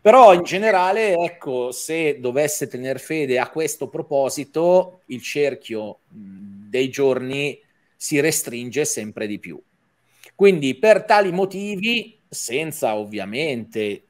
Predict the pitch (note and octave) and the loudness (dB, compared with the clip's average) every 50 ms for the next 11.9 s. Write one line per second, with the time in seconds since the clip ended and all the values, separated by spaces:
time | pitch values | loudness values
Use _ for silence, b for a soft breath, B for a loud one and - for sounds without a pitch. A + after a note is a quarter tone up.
0 | _ _ A2 - - B2 C3 C3 B2+ B2+ D3+ G3+ G#3 F#3+ D#3 B2+ A2+ G#2+ G2 F#2+ | _ _ -16 -14 -10 -8 -6 -6 -4 -4 -4 0 2 4 4 4 2 0 -4 -6
1 | G2+ G2+ G2+ _ G#2+ F#2+ - _ _ B2+ D3 D#3+ D#3 C#3 A#2+ - - - F2 - | -8 -12 -10 _ -12 -12 -12 _ _ -6 -4 -2 -4 -4 -6 -8 -12 -12 -12 -14
2 | - - _ _ - G#2+ G#2+ G2 G2+ G#2+ - - - E3 F3 E3+ D3+ C3 B2+ B2 | -14 -18 _ _ -14 -14 -12 -12 -10 -10 -10 -6 -2 0 2 2 2 2 0 -2
3 | - A#2 G#2 G#2 - - C#3+ C3 - C3 - - D#3 - - A#3 - - B2 C#3+ | -4 -8 -10 -10 -8 -6 -6 -4 -4 -4 -2 -2 -4 -2 -4 -6 -4 0 2 2
4 | E4 E3+ C3+ G#2 B B B B B _ - D3+ D3 F3 F#3+ A#3 A3+ A3+ C#3+ - | 2 2 0 -2 B B B B B _ -4 0 2 4 2 2 0 0 -4 -4
5 | - - F#3 G3 F#3 E3 D#3 B2+ - - - G#3+ G#3 F3+ D3 D3 - - - D3+ | -4 0 4 6 6 6 6 4 -2 -6 -6 -4 -2 0 0 -2 -2 -2 -4 -6
6 | - - - - - _ _ _ _ _ _ _ - F#3 F#3 D#3 C3 C3 C3+ D3 | -6 -6 -8 -12 -20 _ _ _ _ _ _ _ -6 -6 -4 -4 -2 -4 -2 2
7 | E3+ F3+ F3+ D#3 C3+ - - - B2 B2 - - B2+ B2+ C3 C3 C3 C3 _ - | 4 4 6 4 4 0 -2 -8 -10 -10 -8 -6 -4 -4 -4 -4 -8 -8 _ -4
8 | E3 F3 E3+ D#3 C#3 B2+ A#2 A2+ A#2+ A#2+ B2+ D3+ D#3 D3 C#3+ C3 B2 A#2+ B2 A#2+ | -2 0 0 0 0 0 -2 -4 -6 -6 -6 -6 -2 0 2 2 2 0 -2 -2
9 | B2 C#3 D3 E3 F3 - - - _ G3 G#3+ G3+ F#3 F3 - - C#3+ C3 B2+ - | 0 2 2 2 2 0 -6 -14 _ -8 -8 -8 -8 -10 -4 0 0 0 0 -2
10 | - - D#3+ D#3 - B2+ A2 - _ - A#2+ C#3 C#3+ C#3 A2+ F#2+ F2+ F#2+ _ _ | -6 -8 -10 -6 -6 -6 -8 -8 _ -12 -10 -10 -10 -12 -12 -14 -16 -18 _ _
11 | G#2 F#2+ _ C#3+ C#3+ C3 A2 - - A#2+ A#2+ B2 C3 D#3 D3+ C3 A#2+ A2+ | -20 -6 _ 0 0 2 0 -4 -8 -6 -6 0 2 4 4 4 2 0